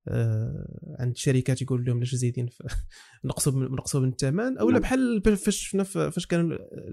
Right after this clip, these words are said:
Speaker 1: الزي-، زياده في الاثمنه في المغرب، آه، فهمتي، اعوان ديال السلطه هابطين، آه، ولا ما عرفتش ديال ديك الجمعيه ديال حمايه المستهلك هابطين
Speaker 2: أوه.
Speaker 1: كيسولوا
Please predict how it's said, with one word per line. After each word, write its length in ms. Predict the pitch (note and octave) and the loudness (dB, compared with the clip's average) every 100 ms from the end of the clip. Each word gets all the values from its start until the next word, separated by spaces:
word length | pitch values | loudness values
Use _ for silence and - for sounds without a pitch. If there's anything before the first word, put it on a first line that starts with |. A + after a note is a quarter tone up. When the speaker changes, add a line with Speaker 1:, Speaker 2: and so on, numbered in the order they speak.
| - C#3 | -10 -6
Speaker 1:
الزي-، 340 | C3+ C#3+ D3 | -2 0 2
زياده 280 | C#3 D3 C#3+ | 2 4 2
في 60 | |
الاثمنه 420 | - D3 D3 C#3+ C#3+ | 0 -2 -2 -2 -2
في 80 | |
المغرب، 280 | C3 D3 G3+ - _ _ _ - | 0 2 2 -2 _ _ _ -2
آه، 720 | C3+ C3 B2+ B2 A#2 A2 - C#3+ | 4 4 4 2 0 -2 -4 -2
فهمتي، 280 | B2+ A#2 - | -2 -2 0
اعوان 260 | B2+ D#3 D3 | 4 6 4
ديال 120 | D3 | 2
السلطه 440 | - D3 E3 D3 | 2 2 2 2
هابطين، 300 | C#3 D3+ C3+ - _ _ _ | 2 0 -2 -6 _ _ _
آه، 240 | - C3 A#2 | -8 -6 -2
ولا 260 | C#3 D3 C3+ | 2 4 4
ما 140 | B2+ | 2
عرفتش 220 | C3 - | -2 -2
ديال 160 | C3+ C3 | 0 0
ديك 160 | C#3 | 0
الجمعيه 360 | C3 C3 C3 C3 | 0 2 4 2
ديال 160 | B2+ B2+ | 2 2
حمايه 220 | C3+ C3 | 2 2
المستهلك 480 | C3 C3 - C#3 D#3+ | 2 0 4 4 6
هابطين 180 | C3 A#2 | 12 12
Speaker 2:
أوه. 100 | G2+ | 12
Speaker 1:
كيسولوا 440 | C3 C3+ C3+ C3+ | 8 2 0 0